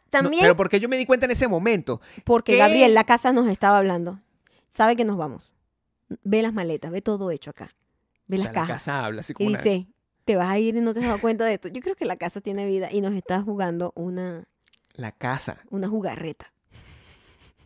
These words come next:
Speaker 1: Nos está jugando una broma
Speaker 2: A mí
Speaker 1: la
Speaker 2: me, a mí
Speaker 1: casa.
Speaker 2: me, a mí me preocupa que, que, mm, todas esas cosas de verdad pasen.
Speaker 1: Ujú.
Speaker 2: Y de verdad, o sea, nos, nos dimos cu-, nos dimos cuenta. O sea, ya, a mí me da mucha rechera cada vez que yo pienso en este tipo de vainas, así como que de verdad, como, ah, que estamos metidos en una realidad alternativa, que estamos...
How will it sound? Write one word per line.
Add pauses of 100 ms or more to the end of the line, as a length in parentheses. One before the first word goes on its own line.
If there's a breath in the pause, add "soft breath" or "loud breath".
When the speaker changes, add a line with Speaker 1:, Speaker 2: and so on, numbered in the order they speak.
(1300 loud breath)
Speaker 1:
Nos
está
jugando
una
broma
Speaker 2:
A
mí
Speaker 1:
la
Speaker 2:
me,
a
mí
Speaker 1:
casa.
Speaker 2:
me,
a
mí
me
preocupa
que, (880)
que,
mm, (800)
todas
esas
cosas
de
verdad
pasen. (180)
Speaker 1:
Ujú. (140)
Speaker 2:
Y
de
verdad,
o
sea,
nos,
nos
dimos
cu-,
nos
dimos
cuenta. (440 soft breath)
O
sea,
ya,
a
mí
me
da
mucha
rechera
cada
vez
que
yo
pienso
en
este
tipo
de
vainas,
así
como
que
de
verdad,
como,
ah,
que
estamos
metidos
en
una
realidad
alternativa,
que
estamos...